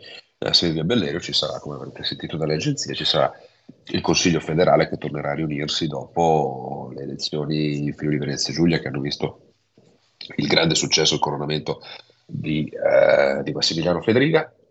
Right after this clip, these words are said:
della Lega soprattutto, che è uscita come primo partito, eh, alle, alle elezioni appunto, eh, regionali. Prima,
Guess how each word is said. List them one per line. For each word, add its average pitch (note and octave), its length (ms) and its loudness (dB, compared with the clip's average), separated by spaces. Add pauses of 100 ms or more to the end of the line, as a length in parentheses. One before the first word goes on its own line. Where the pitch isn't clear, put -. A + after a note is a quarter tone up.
(260)
della D#2 400 -2
Lega F2+ 280 2
soprattutto, - 540 -6
che - 80 -12
è - 20 -10
uscita D2 280 -6
come C#2+ 180 -12
primo - 360 -2
partito, - 680 -2 (1120)
eh, D2 520 0 (540)
alle, C#2+ 1400 -2
alle D#2 380 -2
elezioni D#2+ 720 -4
appunto, - 640 -4
eh, C#2 540 0
regionali. D2 580 2
Prima, F2 420 2